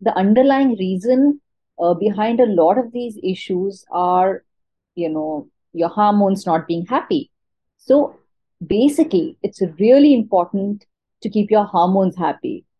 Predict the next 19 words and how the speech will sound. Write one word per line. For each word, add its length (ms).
I 40
mean, 140
for 180
a 60
woman, 600
that 200
should 220
be 80
your 220
doctrine. 640
Keep 240
your 160
hormones 640
happy. 480
And 160
there 180
are 60
a 40
whole 280